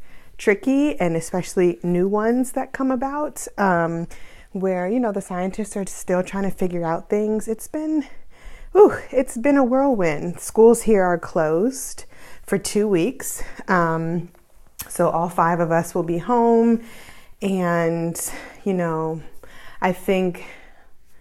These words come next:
this is gonna be a stretching time <laughs> when it comes to, like, how do we take care of ourselves during a pandemic? <laughs> Like, it's, it's pretty intense. Um,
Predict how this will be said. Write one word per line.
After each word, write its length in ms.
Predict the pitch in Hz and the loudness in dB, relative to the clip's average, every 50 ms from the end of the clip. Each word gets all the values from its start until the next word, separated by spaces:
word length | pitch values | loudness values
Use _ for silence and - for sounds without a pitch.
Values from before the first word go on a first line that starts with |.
| - - - - - - - - _ - - _ - - | -18 -18 -20 -20 -20 -20 -20 -20 _ -20 -20 _ -20 -2
this 180 | - 202 202 208 | -2 0 0 0
is 100 | 190 180 | -4 -2
gonna 220 | 175 190 180 180 | -2 -2 -2 0
be 140 | 170 180 175 | 0 0 0
a 120 | 170 170 | 0 -2
stretching 680 | - - - - - 185 170 170 - - 196 190 185 180 | -4 -6 -10 -4 -2 -2 -2 -2 -2 -2 -2 0 0 -2
time 540 | 175 - 180 165 156 160 170 180 196 220 214 | -2 -4 -6 -4 -4 -2 0 2 2 2 2
<laughs> 300 | - - - - - - | 0 -4 -10 -14 -4 0
when 160 | 214 208 196 | 2 2 4
it 120 | 175 165 - | 2 2 0
comes 380 | - - 180 165 175 175 - | 0 0 0 0 0 -2 -4
to, 120 | - - 165 | -2 0 0
like, 360 | 165 165 - 156 - - - - - - - - - | 0 0 -2 -4 -6 -6 -10 -12 -14 -16 -16 -18 -8
how 160 | - - 208 240 | -2 0 2 2
do 100 | 254 214 | 4 2
we 120 | 202 202 | 2 0
take 300 | 196 - 202 214 220 - | -2 0 0 0 0 -2
care 260 | - - 330 339 294 247 | -4 -4 -2 -2 -2 0
of 80 | 185 | 0
ourselves 460 | 165 165 165 - 180 165 165 165 - | 0 0 0 0 2 2 2 0 0
during 280 | - 202 220 233 226 185 | -2 0 0 0 0 -2
a 60 | 170 | -4
pandemic? 800 | - - 202 190 196 202 285 302 277 202 185 208 - - - - - | -4 -4 -4 -2 0 0 2 2 4 6 6 4 4 2 -4 -6 0
<laughs> 40 | - | 2
Like, 240 | 208 190 180 185 202 | 4 4 4 4 4
it's, 300 | 202 196 190 - - - - - - - - - - - - | 2 2 2 -4 -10 -14 -16 -18 -16 -16 -16 -16 -16 -18 -20
it's 180 | - - - - | -16 -14 -14 -14
pretty 360 | - - - 330 349 349 349 | -10 0 2 2 4 4 2
intense. 640 | 339 294 262 277 277 294 196 156 - - - - - - | 2 2 0 0 -2 -2 -2 -2 -4 -10 -12 -14 -12 -4
Um, 520 | - 208 202 196 185 175 175 170 170 170 | -2 0 2 2 2 2 0 -2 -4 -6